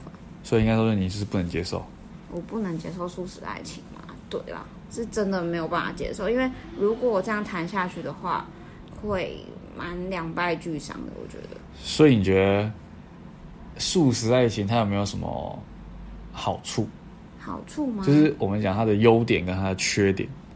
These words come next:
Speaker 2: 优点当然就是很快就可以，就是因为你速食爱情，就是你会在很，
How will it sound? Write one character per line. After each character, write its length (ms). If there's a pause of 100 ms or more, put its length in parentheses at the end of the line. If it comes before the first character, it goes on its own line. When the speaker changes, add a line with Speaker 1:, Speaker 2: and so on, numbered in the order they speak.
(640)
Speaker 2:
优 180
点 160
当 120
然 60
就 80
是 120
很 160
快 260
就 180
可 200
以， 200 (960)
就 120
是 60 (640)
因 140
为 0
你 140
速 120
食 60
爱 100
情， 220
就 80
是 200
你 380 (180)
会 540 (300)
在 240
很， 260